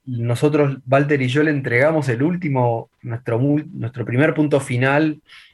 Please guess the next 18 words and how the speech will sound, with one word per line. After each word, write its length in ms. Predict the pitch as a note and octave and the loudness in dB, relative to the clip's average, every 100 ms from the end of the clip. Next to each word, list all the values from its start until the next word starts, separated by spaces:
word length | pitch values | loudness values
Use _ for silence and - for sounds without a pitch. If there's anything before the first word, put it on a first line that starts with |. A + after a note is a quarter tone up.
| _ _ - | _ _ -8
digamos, 260 | A2 G#2+ | -4 -4
el, 140 | G#2+ G#2 | -2 -4
el, 300 | D#2+ G2+ D#2+ | -4 -6 -8
el, 280 | G2+ F#2+ D2+ | -6 -6 -8
el, 320 | G2 F#2+ - G#2+ | -10 -10 -14 -12
el 160 | G#2 | -10
primer 360 | - G#2+ A#2+ C#3 | -8 -2 2 4
borrador 580 | C#3 B2+ A#2+ B2+ C#3+ C#3+ | 4 2 2 2 2 0
terminado 560 | A#2+ A#2 A2+ C3 C#3+ | -2 0 0 2 4
de 80 | C3 | 2
la 140 | A2+ A2+ | 2 2
obra 480 | C3+ C#3+ C#3+ C#3+ - | 2 2 0 -2 -6
a, 500 | A2+ G#2 G2+ G2+ - _ - | -6 -2 -2 -4 -8 _ -8
a 140 | A2+ | -6
Felicitas 540 | - A2 G#2 C3 B2+ B2+ | -4 -4 -2 0 0 2
Camien, 360 | D3 D3 D3 | 2 4 2
la 80 | A#2+ | 0
directora, 600 | G#2 G2+ F#2+ C#3 D#3 F3 | -2 -6 -2 0 2 -2